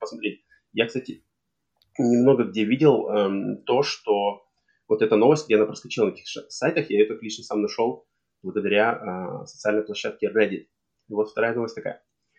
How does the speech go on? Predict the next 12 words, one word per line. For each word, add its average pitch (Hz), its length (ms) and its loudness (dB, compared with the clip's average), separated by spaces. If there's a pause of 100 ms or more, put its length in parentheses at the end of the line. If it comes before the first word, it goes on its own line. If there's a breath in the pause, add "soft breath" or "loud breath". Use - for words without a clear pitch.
(320 soft breath)
За 143 240 10
день 220 180 8
до 147 100 12
разоблачительной 135 600 4
статьи 127 320 -4
Джейсона 123 340 0
Шрайера 113 460 4
на 98 120 0
поп-, - 200 -12 (680)
з-, 120 260 -6
так, - 260 -8
извиняюсь. - 360 -4